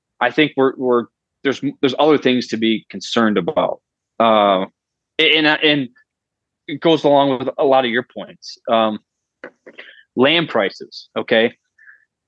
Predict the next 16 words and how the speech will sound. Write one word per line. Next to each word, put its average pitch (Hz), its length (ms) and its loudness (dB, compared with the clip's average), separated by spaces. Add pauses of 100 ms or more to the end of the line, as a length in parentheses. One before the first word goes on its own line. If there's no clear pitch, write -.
(260)
Because 175 640 2
social 143 320 -2
media 110 520 -6 (540)
has 123 140 -2
become 139 400 0
this 127 160 -2
thing, 120 180 0
and 131 80 2
I, 160 60 0
I'm 156 180 0
coming 170 240 0
from 143 80 -6
perspective 135 480 0
from 123 120 -2
a 113 40 -2
Midwestern, 110 720 -2